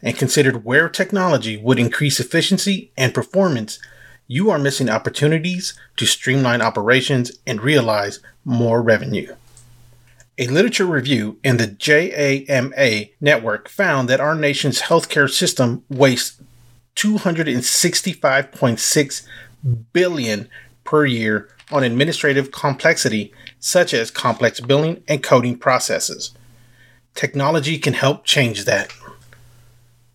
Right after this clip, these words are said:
Since technology adoption accelerated during covid nineteen, healthcare providers are increasingly investing in technology and automation that will reduce complexity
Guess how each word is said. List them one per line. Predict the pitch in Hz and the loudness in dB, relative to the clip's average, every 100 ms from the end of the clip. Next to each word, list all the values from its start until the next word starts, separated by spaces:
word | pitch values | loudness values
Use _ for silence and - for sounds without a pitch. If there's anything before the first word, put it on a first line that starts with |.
| _ | _
Since | - - 220 - | -4 2 2 2
technology | 202 175 175 143 175 | -2 0 0 0 -2
adoption | 135 143 135 - 107 - | 2 2 2 -4 -8 -10
accelerated | - - - - 233 220 165 139 123 113 | -10 -2 0 0 0 2 2 0 -4 -2
during | 139 127 | 0 0
covid | - 156 131 127 | 0 0 2 2
nineteen, | 123 113 - 123 110 101 - - - - _ - | 0 -2 -2 0 0 -4 -14 -20 -20 -20 _ 2
healthcare | 185 - 190 | 2 2 -2
providers | 185 160 139 127 123 - | 0 0 2 2 0 -2
are | 139 143 | -2 0
increasingly | 175 185 180 185 175 139 120 120 127 | 4 4 4 0 0 0 0 -2 -2
investing | 135 113 139 - 143 | -2 2 2 2 -2
in | 135 | -4
technology | - 123 123 123 131 127 135 131 | -4 -2 0 2 2 0 -4 -2
and | 143 - | -4 -4
automation | 151 190 151 120 - 110 - - - _ | 0 2 2 0 -4 -6 -10 -20 -20 _
that | 135 139 | 2 2
will | 135 | 2
reduce | 123 120 160 156 | -2 0 0 0
complexity | - 151 - 147 135 110 107 | -4 -2 2 2 2 -2 -4